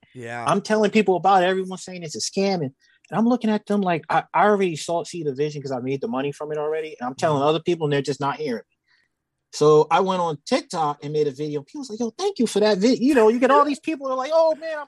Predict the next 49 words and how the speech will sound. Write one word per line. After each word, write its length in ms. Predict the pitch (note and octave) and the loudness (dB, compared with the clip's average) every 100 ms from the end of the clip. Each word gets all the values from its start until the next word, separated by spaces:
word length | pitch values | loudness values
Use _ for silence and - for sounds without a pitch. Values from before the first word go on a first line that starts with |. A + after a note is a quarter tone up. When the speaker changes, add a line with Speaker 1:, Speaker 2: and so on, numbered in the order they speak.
| - | -10
Speaker 2:
glad 180 | D#4+ D4 | -10 -8
Speaker 1:
It 60 | C#4+ | -6
Speaker 2:
you 40 | |
Speaker 1:
feels 160 | A#3+ A3+ | -6 -4
Speaker 2:
made 60 | |
the 180 | A#3+ E4 | -2 0
Speaker 1:
good, 20 | |
Speaker 2:
video." 220 | - B3+ - | 0 0 -2
Speaker 1:
yeah. 220 | D3+ B2+ - - _ _ _ - | -2 -8 -18 -20 _ _ _ -10
Speaker 2:
It 120 | - | -6
feels 340 | - A#3+ A#3+ | 2 4 4
good, 340 | E3 F3+ F#3 E3 | 2 0 0 0
and 280 | E3+ E3 C3+ | -2 -2 -2
there 160 | F3+ F#3 | -2 0
will 240 | F3 F#3+ | 0 -2
be 160 | F#3 F3+ | -4 -10
someone 320 | E3+ F3+ E3+ | -8 -6 -2
out 240 | D3 D3 | -2 0
there 160 | D3+ D3+ | 2 2
that's 220 | C#3 C3 | 0 -6
going 220 | C#3 C3+ | -10 -10
to 100 | C3+ | -10
see 180 | - D#3+ | -8 -4
this 160 | D#3+ D3+ | -4 0
video, 440 | C3+ C3 C3 C3 | 2 4 4 4
and 160 | C3 B2 | 2 -2
it 100 | B2+ A#2+ | -2 -4
might 240 | B2+ C3+ | -4 -4
inspire 400 | A#2 - - C3 | -6 0 0 2
them 180 | C3 B2+ | 0 -2
to 120 | - A2+ | -6 -4
get 280 | A#2+ A#2 | -4 -4
started 320 | - A#2 A2+ A2+ | -6 -4 -2 -4
in 60 | |
crypto 360 | - A2+ - G2+ | -2 -4 -2 -8
too. 260 | - G2 E3 | -8 -10 -10
So 100 | G2+ | 0
that's 260 | G3 A3+ | 0 0
kinda 240 | - F#3 E3+ | 0 0 2
my 220 | D#3 C#3+ | 2 2
goal 300 | C3+ C#3 C#3+ | 0 0 0
for 280 | B2+ B2 A#2 | -2 -4 -4
Speaker 1:
Mm-hmm. 200 | B2+ C3+ | -8 -14
Speaker 2:
content 340 | C3+ - G#3 | -14 -14 -16
creation. 360 | - G3 - - - - - | -10 -10 -12 -20 -20 -8 2
I 160 | E3 | 4
make 240 | G#3 G3+ D#3 | 6 2 0
videos 560 | E3 D#3 D3+ D3 C#3+ | -2 2 4 4 2
to 100 | - | -10